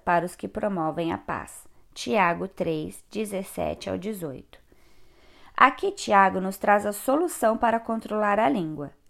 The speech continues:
a sabedoria de Deus. Ele continua mostrando a diferença entre uma pessoa que tem a sabedoria divina. Essa pessoa tem humildade,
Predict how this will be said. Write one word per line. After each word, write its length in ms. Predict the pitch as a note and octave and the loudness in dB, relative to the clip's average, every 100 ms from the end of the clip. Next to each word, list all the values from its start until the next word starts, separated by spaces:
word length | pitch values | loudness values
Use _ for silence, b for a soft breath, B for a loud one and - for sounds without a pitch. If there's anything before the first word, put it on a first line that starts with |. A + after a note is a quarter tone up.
| _ | _
a 140 | - G3 | 0 0
sabedoria 720 | - G3 F#3+ F3 E3+ E3+ F3 | 0 -4 -2 -4 -4 -2 -4
de 140 | G3+ | -4
Deus. 540 | A#3 F3+ D3+ - - - _ _ _ _ b b b b b b b b | -4 -4 -4 -10 -20 -20 _ _ _ _ b b b b b b b b
Ele 240 | C#4 D4+ | 4 4
continua 720 | D4 D4+ C#4+ - D4 A#3 G#3+ | 0 0 0 2 4 4 2
mostrando 560 | F3 F3+ F#3+ - G#3 G#3 | 2 0 -4 -4 -2 2
a 60 | G3 | 2
diferença 760 | G#3 - C#4 G#3+ G#3+ C#4 - | 0 -2 0 2 2 0 0
entre 300 | G#3 F#3+ - | -2 -4 -6
uma 140 | F#3 F3 | -4 -4
pessoa 440 | F#3 F3+ - F#3 | -4 -8 -2 -4
que 140 | F3+ | -4
tem 300 | F#3+ - G#3 | -10 -4 -4
a 60 | B3 | -4
sabedoria 680 | - F#3+ F3 E3 E3 D#3+ D#3 | -4 -4 -2 -4 -4 -4 -6
divina. 540 | D#3 D#3 C#3+ C3+ C#3 - b b b b | -8 -10 -10 -10 -10 -14 b b b b
Essa 320 | - A3+ A#3 | 2 2 2
pessoa 440 | G3 E3+ - G#3 G3 | -6 -8 -6 -2 -2
tem 240 | G3+ G3+ | -2 -4
humildade, 800 | G3+ G#3+ C4+ G#3+ F#3 F3+ F3+ - | -4 -4 -2 4 4 4 -2 -14